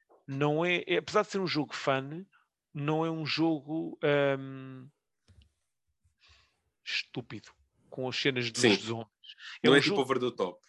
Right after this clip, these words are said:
Speaker 2: yeah.
Speaker 1: Yeah, consegue ser fun, ao mesmo tempo que sério,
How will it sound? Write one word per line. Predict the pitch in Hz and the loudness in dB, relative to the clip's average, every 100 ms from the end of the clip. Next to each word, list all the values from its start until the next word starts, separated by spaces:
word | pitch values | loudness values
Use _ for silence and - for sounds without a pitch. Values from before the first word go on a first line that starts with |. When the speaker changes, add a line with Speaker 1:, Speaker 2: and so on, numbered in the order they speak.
| - | -6
Speaker 2:
yeah. | 87 - - | -6 -6 -16
Speaker 1:
Yeah, | 143 151 127 120 | -2 2 2 0
consegue | 190 - 208 - | -4 0 0 0
ser | - 151 120 117 - _ _ | -2 0 0 -4 -12 _ _
fun, | - 170 185 196 214 _ | -2 2 2 -2 -14 _
ao | 160 | -2
mesmo | 165 170 | -2 -4
tempo | - 180 147 | 2 0 0
que | - | -8
sério, | - 160 165 170 175 | -2 2 2 0 -4